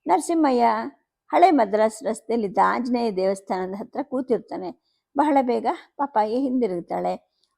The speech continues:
ಬುಟ್ಟಿಲಿದ್ದ ಕೆಲವು ಹಣ್ಣುಗಳನ್ನ ನರಸಿಂಹಯ್ಯ ತಗೊಳ್ತಾನೆ. ಉಳ್ದದ್ದೆಲ್ಲವನ್ನು ಕೂಡ ಪಾಪಾಯಿ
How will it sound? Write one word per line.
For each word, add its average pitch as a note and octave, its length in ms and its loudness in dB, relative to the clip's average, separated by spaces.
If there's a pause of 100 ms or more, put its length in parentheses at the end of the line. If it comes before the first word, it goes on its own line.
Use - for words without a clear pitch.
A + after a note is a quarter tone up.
ಬುಟ್ಟಿಲಿದ್ದ D4 520 2
ಕೆಲವು A3+ 280 -2
ಹಣ್ಣುಗಳನ್ನ A3 520 -2
ನರಸಿಂಹಯ್ಯ G3 600 -6
ತಗೊಳ್ತಾನೆ. F3 640 -2
ಉಳ್ದದ್ದೆಲ್ಲವನ್ನು G3+ 840 -4
ಕೂಡ G3+ 180 -8 (500)
ಪಾಪಾಯಿ A#3+ 460 4